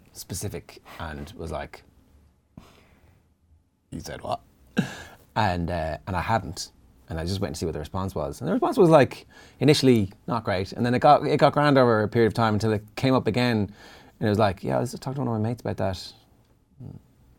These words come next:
She was like, "Yeah, yeah, okay. Yeah, I know. It would be bad if your, if your friends or other people were knowing those details about your life. But what about your students?" It's like, "Oh, that's a good point."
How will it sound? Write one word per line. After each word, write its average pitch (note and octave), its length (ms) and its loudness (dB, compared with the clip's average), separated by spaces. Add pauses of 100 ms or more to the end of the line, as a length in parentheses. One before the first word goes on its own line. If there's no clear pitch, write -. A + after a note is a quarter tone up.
(640)
She - 140 -16
was G2+ 80 -6
like, - 360 -10 (280)
"Yeah, F2+ 200 -4
yeah, F2 280 -6
okay. F2+ 320 -10 (340)
Yeah, F#2+ 300 -8 (240)
I G2+ 100 -10
know. F2+ 340 -8
It F#2+ 60 -8
would F#2 180 -4
be G2 60 -4
bad G#2+ 260 0
if F2+ 80 -10
your, E2 200 -6 (140)
if F2 100 -8
your G#2 260 0 (380)
friends F2+ 300 -6
or - 260 -8 (140)
other D#2+ 140 -6
people F2 220 -8
were E2 140 -6
knowing E2 440 -8
those E2 180 -8
details E2 340 -8
about E2+ 120 -8
your D#2 80 -8
life. D#2+ 180 -4 (640)
But - 120 -20
what B2+ 80 -6
about C#3 100 -4
your - 80 -10
students?" - 580 -6 (520)
It's - 100 -20
like, - 120 -20 (220)
"Oh, - 100 -10
that's - 120 -16
a - 40 -14
good - 100 -12
point." - 300 -10